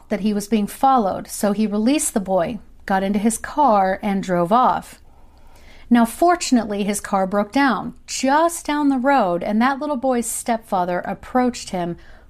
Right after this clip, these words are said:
put him in a headlock, drug him back to the theater, and the employees called the police. He was taken to the local police station where he was interviewed,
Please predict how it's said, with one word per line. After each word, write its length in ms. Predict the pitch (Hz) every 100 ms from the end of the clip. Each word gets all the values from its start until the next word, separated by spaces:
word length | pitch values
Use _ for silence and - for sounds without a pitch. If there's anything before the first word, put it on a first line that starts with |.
| -
put 260 | - 359 370
him 320 | - 320 302
in 320 | 277 254 240
a 180 | 240 208
headlock, 680 | - - 294 233 185 175 175 - - - - 190
drug 420 | 202 214 262 277
him 220 | 311 330
back 240 | 247 233 233
to 120 | 226
the 100 | 208
theater, 640 | - 233 214 185 175 175 -
and 160 | 214
the 140 | 220 247
employees 680 | 247 - 202 185 175 180 -
called 320 | - 180 170
the 60 |
police. 760 | 175 - 180 165 - - - - - - - - - - - - - - - - - -
He 160 | - 254
was 200 | 294 -
taken 360 | - 247 254
to 120 | 240 247
the 140 | 233
local 260 | 196 185 196
police 400 | - 226 233 220
station 520 | - 180 - 185 185
where 120 | 180
he 180 | 180 202
was 200 | 180 175
interviewed, 680 | 214 220 226 262 294 311